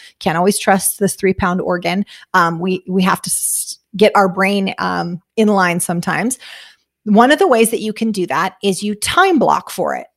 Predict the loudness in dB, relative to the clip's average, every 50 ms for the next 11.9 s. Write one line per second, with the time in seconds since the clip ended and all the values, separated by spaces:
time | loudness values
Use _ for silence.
0 | _ _ -2 2 6 6 8 8 8 6 4 2 0 -2 0 0 -2 -2 -4 -6
1 | -8 -10 -14 -16 _ _ -14 -6 -4 2 2 4 4 4 2 0 0 0 -2 -2
2 | 0 0 2 2 4 2 2 2 0 -2 -6 -8 -4 0 0 0 0 -2 -4 -2
3 | 0 0 0 0 -2 -6 -6 -6 -8 -10 -10 -8 -8 -8 -8 -6 -8 -8 -8 -8
4 | -10 -12 -12 _ _ -20 -20 -20 _ _ _ _ _ 0 2 2 4 2 2 0
5 | -2 -4 -2 0 2 4 4 4 6 6 4 4 4 2 4 4 4 4 4 2
6 | 0 0 0 0 -2 -4 -4 -6 -6 -8 -10 -16 -16 -18 -20 -20 _ _ -4 -2
7 | -2 0 0 0 2 2 4 4 4 4 4 -2 -12 _ _ -6 -4 -4 -4 -4
8 | -6 -6 -6 -4 -2 2 2 2 2 0 -4 -6 -6 -6 -2 -2 -4 -4 -4 -4
9 | 0 2 4 4 6 4 4 4 4 2 2 2 0 -2 -2 -4 -6 -6 -4 2
10 | 4 4 4 4 2 2 2 4 4 6 6 6 4 4 4 4 4 6 4 4
11 | 2 -2 -4 -4 -4 -4 -4 -4 -4 -2 -2 -2 2 4 2 2 2